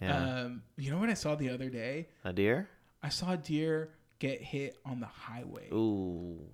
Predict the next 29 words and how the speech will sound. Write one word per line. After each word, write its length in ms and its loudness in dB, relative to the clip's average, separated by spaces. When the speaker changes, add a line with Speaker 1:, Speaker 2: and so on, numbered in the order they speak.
Speaker 2:
Which 180 6
is 140 2
like, 160 6
well, 200 6
what 280 10
was 140 8
the 120 8
deer 220 8
doing 240 4
on 100 6
the 80 4
highway? 600 2
That 140 -4
was 140 -8
crazy. 480 -6
Speaker 1:
Yeah, 180 -8
you 100 -6
just 220 -12
bummed 220 -6
out 120 -4
the 80 -14
podcast. 600 -10
Speaker 2:
Re-, 120 -4
rest 260 -6
in 80 -10
peace, 260 -10
poor 120 -4
dear. 200 -2
<laughs> 60 0